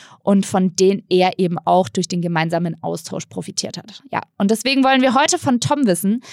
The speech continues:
wie jeder die Kraft der Gemeinschaft für sich nutzen kann.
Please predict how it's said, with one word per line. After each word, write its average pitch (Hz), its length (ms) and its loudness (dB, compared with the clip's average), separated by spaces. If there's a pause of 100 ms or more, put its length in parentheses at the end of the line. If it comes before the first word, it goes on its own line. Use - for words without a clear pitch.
(260)
wie 233 180 0
jeder 285 360 2
die 269 160 -4
Kraft - 680 -2
der 208 220 0
Gemeinschaft 202 760 0 (320)
für - 220 -4
sich - 420 -4 (160)
nutzen 190 380 -2
kann. - 280 -8